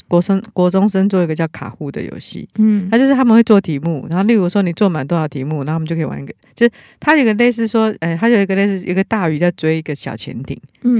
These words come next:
Speaker 1: 然后他们如果答对三题，你就可以帮那个小潜艇加速。
Speaker 2: 嗯。
Speaker 1: 然后加速到某一个程度，你就会脱离，要不然你如果很慢，你就被那个鱼吃掉。
Speaker 2: 啊。
Speaker 1: 对，而且呢，当，当你，当你脱-，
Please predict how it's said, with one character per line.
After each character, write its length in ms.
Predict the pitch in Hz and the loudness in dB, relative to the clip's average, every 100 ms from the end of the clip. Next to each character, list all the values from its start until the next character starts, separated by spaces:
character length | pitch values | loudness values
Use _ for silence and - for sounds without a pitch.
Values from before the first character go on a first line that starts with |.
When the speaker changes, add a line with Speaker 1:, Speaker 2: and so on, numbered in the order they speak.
| 214 - | -2 2
Speaker 1:
然 100 | 214 | 4
后 40 | |
他 20 | |
们 100 | 277 | 6
如 80 | 247 | 6
果 100 | 247 | 4
答 180 | 226 170 | 2 0
对 140 | 208 | 2
三 200 | 214 202 | 4 2
题， 60 | 196 | 2
你 40 | 160 | 0
就 60 | |
可 80 | 185 | -2
以 20 | |
帮 140 | 170 185 | 0 0
那 60 | |
个 60 | 180 | 0
小 120 | 147 | -2
潜 160 | 151 151 | -6 -6
艇 120 | 135 | -8
加 240 | - 147 151 | -6 -6 -6
速。 300 | - 151 - _ | -10 -10 -12 _
Speaker 2:
嗯。 220 | 247 233 220 _ - | -2 0 -2 _ -2
Speaker 1:
然 120 | 214 | 0
后 40 | |
加 200 | 262 254 | 4 4
速 120 | 277 | 4
到 140 | 262 254 | 2 2
某 140 | 180 | 2
一 40 | 190 | 2
个 120 | 196 | 0
程 200 | 190 165 | 0 -2
度， 140 | 196 | 0
你 80 | 175 | 0
就 120 | 151 | 2
会 80 | 208 202 - | 0 0 -4
脱 180 | 190 190 | 0 0
离， 140 | 147 | 0
要 140 | 160 | 0
不 60 | 226 | 4
然 80 | 233 | 2
你 140 | 185 - | 2 0
如 80 | 226 | 2
果 60 | |
很 100 | 202 | 2
慢， 160 | 170 175 | 2 0
你 40 | |
就 60 | 185 | 0
被 140 | 180 | 0
那 60 | 175 | 0
个 80 | 147 | -4
鱼 80 | |
吃 260 | 123 - 123 | -6 -10 -10
掉。 260 | - 107 - _ - | -6 -6 -8 _ -2
Speaker 2:
啊。 180 | 233 - - _ _ | -2 -2 -14 _ _
Speaker 1:
对， 140 | - 160 | -2 2
而 100 | 285 | 2
且 140 | 330 | 4
呢， 220 | 285 277 285 | 4 2 0
当， 160 | - 294 | 0 2
当 100 | 320 | 4
你， 140 | 220 - _ | 2 0 _
当 160 | 269 | 4
你 80 | 302 | 4
脱-， 180 | 220 220 | 4 0